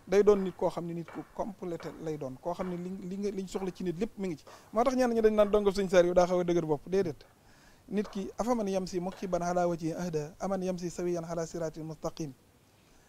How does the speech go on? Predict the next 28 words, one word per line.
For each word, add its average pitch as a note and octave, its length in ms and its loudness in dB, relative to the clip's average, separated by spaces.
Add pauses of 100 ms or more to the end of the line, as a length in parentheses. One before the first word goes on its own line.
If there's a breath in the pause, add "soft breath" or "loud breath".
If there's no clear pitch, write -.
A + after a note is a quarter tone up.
(140)
Yow C#4 160 8
mi C4+ 100 4
xam G#3 240 2
ni G3 100 -2
lii G3 180 -4
mooy F3+ 200 -2
dëgg, C#3+ 160 -6 (540)
xam B3 140 4
sëñ G#3+ 160 -2
Saliou G3 300 4
néew G3 220 0
bi F#3 100 -4
mu G#3 140 -6
amoon F#3 260 -2
ak F#3 100 -4
ni G3+ 120 -4
mu G#3+ 80 -4
daan G3+ 240 4
def F3 160 -2
nit F3+ 180 -2
ñi, D#3 100 -4
comme A#3+ 200 -2
nii B3+ 120 2
ñu A#3+ 80 2
soloo G#3 260 2
lañ E3+ 160 0
solo, D3+ 220 -4
mooy F#3 220 -4